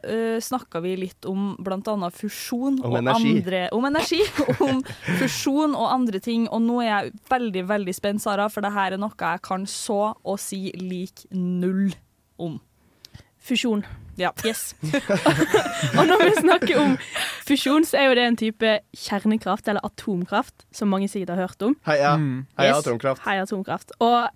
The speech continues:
Speaker 3: atomkraft kan deles opp i fusjon og fisjon. Og fisjon,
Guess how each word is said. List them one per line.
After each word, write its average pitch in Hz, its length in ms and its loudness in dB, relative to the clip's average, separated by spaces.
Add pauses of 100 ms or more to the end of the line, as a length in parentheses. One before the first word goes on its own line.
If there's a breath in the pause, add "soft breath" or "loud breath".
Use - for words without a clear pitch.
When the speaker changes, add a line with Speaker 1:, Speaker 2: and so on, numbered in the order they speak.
Speaker 3:
atomkraft 254 800 0
kan 269 200 4
deles 302 260 4
opp - 160 0
i 208 140 0 (100)
fusjon 262 440 0 (560)
og 226 100 4
fisjon. 202 380 -2 (840 soft breath)
Og 226 140 2
fisjon, 262 420 0